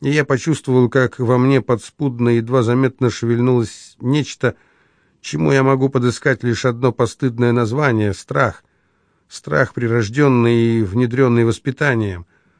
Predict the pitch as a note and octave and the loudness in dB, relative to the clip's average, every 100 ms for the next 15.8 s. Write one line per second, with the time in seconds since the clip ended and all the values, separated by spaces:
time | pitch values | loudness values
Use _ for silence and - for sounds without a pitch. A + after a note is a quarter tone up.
0 | _ _ - C3 D3+ D#3+ E3 D#3 C3 D3 | _ _ -8 -2 2 4 4 4 4 4
1 | D3+ D3 C#3 C#3 C#3 C3+ C3+ C3 A2 A#2 | 6 6 6 6 6 6 6 4 2 -2
2 | A#2+ A#2 A2+ A2 G#2+ F#2+ D#2+ G#2 G#2+ F#2+ | 0 2 2 4 2 -2 -4 -2 -2 -2
3 | - G2 G2 - A2 G2 - G#2+ F2 - | -6 -6 -8 -4 -2 -2 -2 -4 -4 -10
4 | _ _ _ _ - - A#2 A#2 B2+ - | _ _ _ _ -18 -4 -2 0 -2 -4
5 | - C3+ B2+ G2 - _ _ _ _ _ | -6 -4 -2 -2 -4 _ _ _ _ _
6 | _ - A#2 D3 E3 D#3+ D#3 D3+ C3+ - | _ -4 2 4 2 0 0 0 -2 -6
7 | - _ _ _ _ _ - - C3+ A#2 | -20 _ _ _ _ _ -10 -4 -4 -2
8 | D3+ D3 - - - B2 C3+ G2+ B2+ A2+ | -2 0 -2 -6 -6 0 0 2 2 2
9 | A#2+ A#2+ C3+ D3 - - A#2+ A#2 B2 C3+ | 2 2 2 0 -2 -2 0 0 2 2
10 | C3 C3 A#2+ C3 A#2+ A2+ A2+ B2+ A2 - | 0 0 0 2 2 0 0 0 0 -4
11 | - - - - - B2+ - A#2 - A#2 | -20 -20 -20 -8 -2 -2 0 -4 -4 -2
12 | A#2+ B2 A2 G#2+ B2 A#2 G#2 A2+ G#2+ A#2+ | 0 0 -2 -4 0 0 -2 -8 -6 -6
13 | B2+ C3 D#3 B2+ G#2+ G#2+ G#2 G#2 G#2+ A2 | -4 -2 -2 -2 -4 -2 -2 0 -2 -2
14 | G#2 A2+ A2+ G#2+ G#2+ G#2+ G#2+ A2 A2 A2+ | -2 -4 -4 -4 -2 -2 -2 -2 0 0
15 | G2 - G#2+ G#2 G#2+ - A#2 | -4 -6 -6 -4 -4 -2 -2